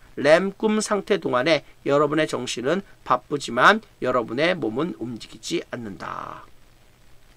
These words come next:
일단 주어진 문장이 들어갈 위치를 찾는 문제입니다.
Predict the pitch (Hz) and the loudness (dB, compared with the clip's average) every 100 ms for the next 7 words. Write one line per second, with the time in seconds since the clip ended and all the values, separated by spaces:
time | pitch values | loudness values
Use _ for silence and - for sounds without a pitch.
0 | - - - 202 247 - - 170 190 214 | -20 -14 -8 -2 -2 -2 0 2 2 0
1 | 185 139 135 160 175 135 135 160 156 131 | -2 -2 2 2 2 -4 -4 -2 -2 -4
2 | 165 - 185 - 160 160 - - - - | -6 -2 -2 -2 -4 -4 -6 -10 -10 -14